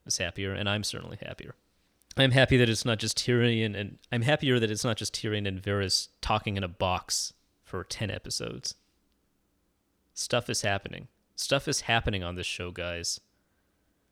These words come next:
Can you feel it? Can you feel the plot momentum?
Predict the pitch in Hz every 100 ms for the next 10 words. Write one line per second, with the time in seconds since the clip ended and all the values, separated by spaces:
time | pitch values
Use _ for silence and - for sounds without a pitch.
0 | _ _ _ _ _ _ _ _ _ _
1 | - - 120 117 - 117 139 170 - -
2 | 120 123 - - 123 139 139 143 - _
3 | - 104 - 113 131 156 151 156 160 160
4 | 170